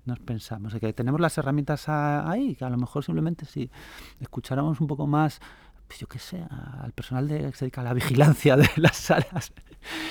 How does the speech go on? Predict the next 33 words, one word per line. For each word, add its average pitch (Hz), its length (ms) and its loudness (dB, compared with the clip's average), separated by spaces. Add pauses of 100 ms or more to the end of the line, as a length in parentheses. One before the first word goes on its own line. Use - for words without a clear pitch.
(120)
eh, 139 520 4
a 131 60 10
lo 135 60 8
mejor 151 200 4
descubrimos 165 500 6
algo 147 160 6
interesante 156 520 6
de 135 80 6
lo 135 100 6
que 131 100 2
pasa 147 260 0
en 139 120 2
los, 131 260 -2 (360)
en 131 140 2
los 123 140 0
museos, 113 580 -6
¿no? 160 100 -12 (1700)
Yo 180 240 10
pasé, 220 600 6
mm, 143 240 4 (400)
bueno, 175 200 2
muchos 135 340 0
años 156 520 4
trabajando 139 720 0
en 139 100 0
un 139 460 0
centro 143 380 -2
cultural, 156 600 2
el 135 140 2
Círculo 143 320 -2
de 139 60 2
Bellas 135 260 0
Artes. 147 340 -2